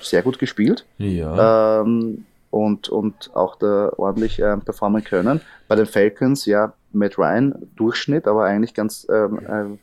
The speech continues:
Speaker 1: ordentlich. So, aber Kyle Pitts war da jetzt der große Star schon
Speaker 2: Ja,
Speaker 1: wieder, back to
Speaker 2: aber
Speaker 1: back
Speaker 2: pass auf, ich,
Speaker 1: Spiele.
Speaker 2: ich,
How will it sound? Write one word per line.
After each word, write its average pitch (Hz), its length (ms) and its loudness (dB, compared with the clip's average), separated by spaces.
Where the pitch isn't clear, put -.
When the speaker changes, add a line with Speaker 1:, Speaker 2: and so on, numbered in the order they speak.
Speaker 1:
ordentlich. 123 480 0
So, 135 280 4
aber 101 180 2
Kyle 101 300 0
Pitts - 360 -4
war 98 120 2
da 107 160 2
jetzt - 320 -2
der 107 60 -6
große 101 300 -6
Star 82 240 0
schon - 180 -4
Speaker 2:
Ja, 110 80 2
Speaker 1:
wieder, - 80 0
back 107 160 -2
to 101 60 0
Speaker 2:
aber 110 180 2
Speaker 1:
back 110 80 6
Speaker 2:
pass 139 180 4
auf, 123 320 0
ich, 110 120 2
Speaker 1:
Spiele. 147 240 2
Speaker 2:
ich, - 320 -4